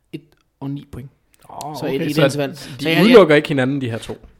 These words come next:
Speaker 2: Så man kan godt
Speaker 1: Ej,
Speaker 2: faktisk
Speaker 1: ej,
Speaker 2: godt
Speaker 1: nej, det gør
Speaker 2: dobbeltspille
Speaker 1: de nemlig
Speaker 2: inden for
Speaker 1: ikke, så
Speaker 2: dansk
Speaker 1: der har
Speaker 2: spil,
Speaker 1: vi jo,
Speaker 2: hvis man
Speaker 1: øh,
Speaker 2: har
Speaker 1: helt
Speaker 2: lyst.
Speaker 1: telepatisk tænkt, øh, meget strategisk, så der er lidt sjovt at, at spille på det. Men jeg, fordi jeg tror, at Titans er det bedre hold og vinder, men, men tror jo stadig, Texans har så meget, øh, firepower trods alt, at de holder det til en tæt kamp.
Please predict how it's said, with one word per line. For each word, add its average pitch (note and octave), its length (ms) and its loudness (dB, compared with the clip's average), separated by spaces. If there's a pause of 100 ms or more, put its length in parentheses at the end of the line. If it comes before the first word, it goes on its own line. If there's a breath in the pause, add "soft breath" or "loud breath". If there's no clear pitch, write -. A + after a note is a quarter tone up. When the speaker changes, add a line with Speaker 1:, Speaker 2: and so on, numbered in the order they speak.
(220)
Speaker 2:
Så C#3 60 -14
man A2+ 140 -12
kan E3 160 -4
godt D#3+ 180 -6
Speaker 1:
Ej, E3 60 0
Speaker 2:
faktisk D#3 160 -4
Speaker 1:
ej, A3 100 2
Speaker 2:
godt - 0 -
Speaker 1:
nej, - 0 -
det A3 100 -4
gør D#3+ 60 4
Speaker 2:
dobbeltspille A3 400 2
Speaker 1:
de G#3+ 40 2
nemlig F#3 140 2
Speaker 2:
inden F3+ 100 -2
for - 0 -
Speaker 1:
ikke, - 0 -
så - 80 -4
Speaker 2:
dansk - 20 -2
Speaker 1:
der E3 60 -2
har F#3+ 100 -2
Speaker 2:
spil, F3+ 180 -2
Speaker 1:
vi E3 60 2
jo, D#3 140 0
Speaker 2:
hvis D3 100 -2
man C#3 80 0
Speaker 1:
øh, C3+ 60 -2
Speaker 2:
har C3 120 -4
Speaker 1:
helt F#3+ 100 -4
Speaker 2:
lyst. F3+ 80 -14
Speaker 1:
telepatisk D#3+ 560 -4
tænkt, C#3+ 260 -8
øh, C3 240 -6
meget D3+ 200 -6
strategisk, - 760 -12
så - 160 -16
der C#3 120 -8 (180)
er C3+ 180 -8
lidt C#3+ 180 -8
sjovt D3+ 260 -6
at, C#3+ 120 -12 (200)
at C3+ 60 -14
spille D#3 220 -8
på D#3 80 -8
det. D3 140 -8
Men D3 60 -4
jeg, D3+ 140 -2
fordi D#3 140 -6
jeg D#3 100 -2
tror, E3+ 180 -6
at D#3 200 -8
Titans E3 380 -4
er E3+ 60 -2
det C#3+ 100 -6
bedre D#3+ 220 0
hold D3+ 220 -4 (520 soft breath)
og C#3 160 -4
vinder, F3 260 0 (220)
men, D3 360 -6
men C#3 300 -4
tror D#3 240 -4
jo C#3 100 -2
stadig, D3 260 -6
Texans D#3 340 -4
har C#3 120 -4
så C#3 100 -8
meget, C#3 500 -4
øh, B2 60 -10
firepower C3 600 -6
trods A#2+ 220 -12
alt, C3+ 160 -8
at B2 180 -14
de C3+ 80 -10
holder B2 160 -8
det B2 100 -16
til C3 120 -14
en B2 180 -10
tæt C3+ 160 -18
kamp. - 200 -20